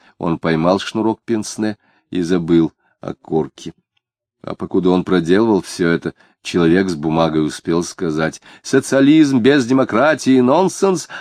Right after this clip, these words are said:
а демократия с ними». Прошли.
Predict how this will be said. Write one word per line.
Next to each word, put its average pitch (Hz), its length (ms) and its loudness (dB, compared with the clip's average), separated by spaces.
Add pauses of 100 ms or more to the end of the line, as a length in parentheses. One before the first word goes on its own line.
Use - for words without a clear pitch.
а 120 140 2
демократия 113 880 2
с - 200 -12
ними». 98 420 -2 (760)
Прошли. 73 880 -6